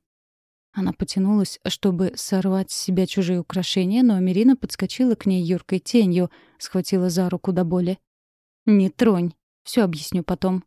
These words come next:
Увижу, что пытаешься снять, наколдую так, что руки отсохнут». Руслана помнила рассказы родителей о ведьмах и колдунах,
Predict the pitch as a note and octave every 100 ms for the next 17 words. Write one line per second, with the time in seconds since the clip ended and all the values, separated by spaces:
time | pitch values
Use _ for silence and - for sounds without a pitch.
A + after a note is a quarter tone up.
0 | - B3 G#3 F3 - F#3+ F#3 F#3 F3+ -
1 | F#3+ B3+ D4+ - _ F#3+ - F#3+ E3+ F#3
2 | - C#4+ - - G3+ B3+ - E3+ - F#3+
3 | - F#3+ F#3 - _ _ _ _ _ _
4 | _ _ - G#3+ - E4 C#4 - C#4 A#3+
5 | F#3+ F3+ F3+ - F3 F3+ F3+ G3 - F#3
6 | F3+ F3 F#3+ G3 G#3 F3+ F3 - E3 G3+
7 | G3+ F3 -